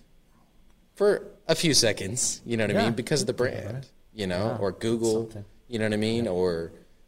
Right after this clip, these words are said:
Speaker 1: one of these other, uh, amazing brands. Uh, you know,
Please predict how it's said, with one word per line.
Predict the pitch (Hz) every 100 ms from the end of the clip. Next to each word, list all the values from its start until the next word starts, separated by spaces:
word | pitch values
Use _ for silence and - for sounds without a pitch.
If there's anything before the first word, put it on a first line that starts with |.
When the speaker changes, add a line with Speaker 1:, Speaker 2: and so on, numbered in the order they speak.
| _
Speaker 1:
one | 104
of | 104
these | 95
other, | 92 101 87
uh, | 90 85 82 -
amazing | 90 95 90 85
brands. | 85 92 101 87 82 -
Uh, | 95 90 85 - -
you | 95
know, | 87 80